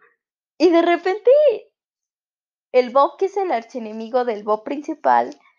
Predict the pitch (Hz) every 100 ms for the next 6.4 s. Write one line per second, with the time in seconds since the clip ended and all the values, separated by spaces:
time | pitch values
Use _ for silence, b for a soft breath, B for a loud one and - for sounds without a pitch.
0 | _ _ _ - 254 254 320 320 254 240
1 | 285 302 254 240 247 247 - 240 240 240
2 | 254 294 349 302 294 277 247 247 262 233
3 | 233 233 233 247 277 330 - 392 415 294
4 | 247 233 233 247 302 427 403 262 233 269
5 | 294 320 294 269 269 294 285 240 269 240
6 | 240 240 240